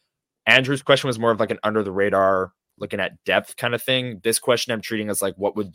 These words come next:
their big swing be? Like, what, what would my ideal big swing be?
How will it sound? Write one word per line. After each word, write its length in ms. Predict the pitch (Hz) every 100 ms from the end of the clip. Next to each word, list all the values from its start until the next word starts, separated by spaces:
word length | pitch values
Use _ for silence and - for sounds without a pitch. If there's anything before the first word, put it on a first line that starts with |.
| _ -
their 180 | 104 78 _ _ _ _
big 240 | 107 98 95
swing 480 | - 92 95 104
be? 260 | 95 123 139
Like, 180 | 101 95
what, 160 | 95 92 98 -
what 200 | 107 123
would 120 | 110
my 320 | 95 95 98 92
ideal 520 | 90 90 92 87 87 _ _ _ _
big 240 | 92 95
swing 400 | - 92 95 104
be? 320 | 120 123 143